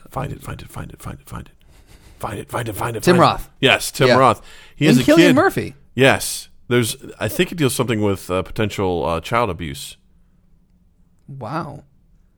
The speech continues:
Speaker 1: Yeah.
Speaker 2: Lawrence plays Skunk, a twelve-year-old trying to make sense of life in a full-looking cul-de-sac where much of the action takes place. We're in f-, uh,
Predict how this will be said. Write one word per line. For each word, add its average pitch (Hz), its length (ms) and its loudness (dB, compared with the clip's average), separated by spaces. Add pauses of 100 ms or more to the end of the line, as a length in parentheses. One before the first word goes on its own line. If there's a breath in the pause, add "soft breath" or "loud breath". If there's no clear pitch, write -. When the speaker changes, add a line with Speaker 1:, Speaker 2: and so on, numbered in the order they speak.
Speaker 1:
Yeah. 135 100 0
Speaker 2:
Lawrence 175 200 0
plays 151 280 0
Skunk, 131 380 -2
a 131 40 -4
twelve-year-old 127 560 -2
trying 120 180 -6
to 113 40 -6
make 117 260 -6
sense 117 260 -8
of 110 120 -12
life 101 420 -8
in 110 240 -6
a 107 220 -4
full-looking 131 1500 -4
cul-de-sac 113 580 -6
where 110 80 -8
much 113 220 -8
of 113 60 -8
the 113 140 -6
action 101 280 -8
takes 104 180 -10
place. 120 320 -4
We're 110 140 -8
in 107 80 -8
f-, - 340 -16
uh, 98 760 -8